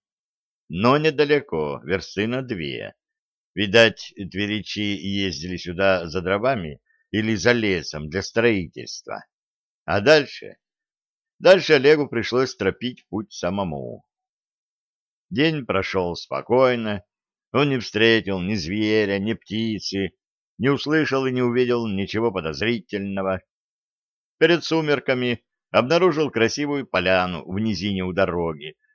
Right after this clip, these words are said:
спустился туда, развел огонь. Напоил лошадей, поел,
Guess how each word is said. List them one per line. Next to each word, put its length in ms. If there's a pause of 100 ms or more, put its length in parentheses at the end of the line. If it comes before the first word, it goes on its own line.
(120)
спустился 680
туда, 560
развел 380
огонь. 500 (760)
Напоил 460
лошадей, 840
поел, 580